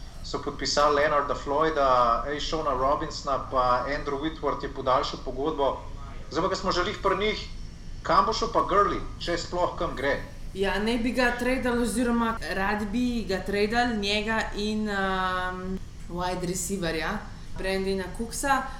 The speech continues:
Speaker 2: Sta oba igralca, ki bi ju radi tradali, predvsem Gurleyja zaradi tega,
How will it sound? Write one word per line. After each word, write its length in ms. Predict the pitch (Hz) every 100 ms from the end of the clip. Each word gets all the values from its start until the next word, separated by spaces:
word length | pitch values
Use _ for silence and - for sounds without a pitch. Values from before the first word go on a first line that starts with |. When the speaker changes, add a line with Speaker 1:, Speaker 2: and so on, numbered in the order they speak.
| - - -
Speaker 2:
Sta 300 | 165 - 185
oba 240 | 180 202 196 196 190 - - - - -
igralca, 520 | 185 190 190 190 190
ki 160 | 196
bi 200 | 180 185
ju 140 | 185 180
radi 280 | 170 180 170
tradali, 540 | 190 214 240 233 202
predvsem 500 | - 190 180 220 208 190
Gurleyja 360 | 202 202 190
zaradi 300 | 190 180 175
tega, 220 | 190 190